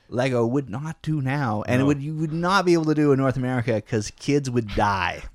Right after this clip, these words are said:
Speaker 2: That wasn't a candy.
Speaker 1: Yes.
Speaker 2: <laughs> I need to go to a dentist.
Speaker 1: Yeah. So that's good. <laughs>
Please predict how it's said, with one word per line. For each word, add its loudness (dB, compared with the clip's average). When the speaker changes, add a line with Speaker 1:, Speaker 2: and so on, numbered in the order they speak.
Speaker 2:
That 2
wasn't -2
a -2
candy. -2
Speaker 1:
Yes. -4
Speaker 2:
<laughs> -20
I -6
need -6
to -8
go -4
to -2
a -2
dentist. -8
Speaker 1:
Yeah. -2
So 0
that's -4
good. -2
<laughs> 0